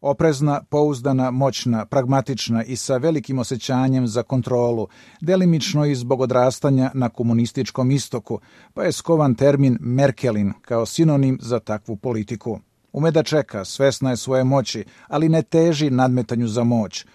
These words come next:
Ona se opredeljuje za taktiku ignorisanja oponenata, dok se oni iscrpljuju u konfrontaciji.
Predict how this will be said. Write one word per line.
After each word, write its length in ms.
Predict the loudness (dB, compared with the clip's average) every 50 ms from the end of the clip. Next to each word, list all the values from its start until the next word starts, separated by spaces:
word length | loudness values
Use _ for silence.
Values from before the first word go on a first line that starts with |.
| _ _ -20 -16 -6 -2
Ona 200 | 0 2 2 0
se 200 | 0 0 2 2
opredeljuje 640 | 2 2 0 0 0 2 0 2 2 2 2 2 2
za 180 | 2 0 0
taktiku 600 | 0 0 0 0 0 -2 -4 -8 -6 -4 -4 -4 -4
ignorisanja 760 | -4 -4 0 2 2 2 2 2 0 -2 0 0 2 2 2
oponenata, 640 | 0 0 0 0 0 2 2 2 0 -2 -2 -6 -10 -10 _ -20 -20 -20 -16 -6 -2
dok 160 | -2 -2 -2
se 180 | 0 0 2 4
oni 320 | 4 4 4 4 2 2
iscrpljuju 680 | -2 -4 -4 -4 -4 -4 -2 0 0 0 2 2 2
u 120 | 0 0 -2
konfrontaciji. 1080 | -2 -2 -2 -2 -2 -2 -2 -2 -2 0 -2 -4 -4 -6 -8 -8 -6 -4 -4 -6 -6